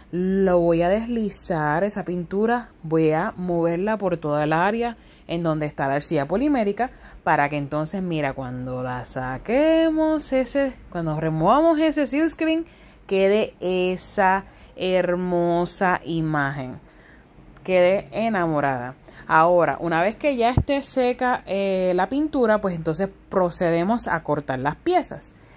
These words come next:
Y utilicé este cortador que me gustó mucho porque la otra parte quedan como que las partes sueltas y es una pantalla que se mueve mucho. Así que una vez que ya tengo mis pa-, mis piezas,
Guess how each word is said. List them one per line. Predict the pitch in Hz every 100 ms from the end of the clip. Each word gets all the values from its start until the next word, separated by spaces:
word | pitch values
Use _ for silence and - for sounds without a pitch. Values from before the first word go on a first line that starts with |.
| - -
Y | - 277 -
utilicé | 208 208 190 175 - -
este | 214 - 247
cortador | 294 320 311 320 311 180 156 254 - - _ _ _ -
que | 233
me | 226
gustó | 233 226 254
mucho | 254 302 302 214
porque | 196 190 165
la | 151
otra | 202 254 285
parte | 311 311 311 233 208
quedan | 190 185 196 220
como | 208 190 175
que | 175 170 156 156 - - - -
las | 175
partes | - 190 190 208
sueltas | - 240 226 226 -
y | 180 160
es | 156 -
una | - 190 190
pantalla | 202 185 185 196
que | 185
se | 160 151
mueve | 143 139 156 160
mucho. | 170 147 135 131 - - - - - - -
Así | 180 180
que | 190 175
una | 175 175
vez | 208
que | -
ya | 233
tengo | 233 240 247
mis | 254 262
pa-, | - 294 285
mis | 254 254 254
piezas, | - 330 294 240 285 311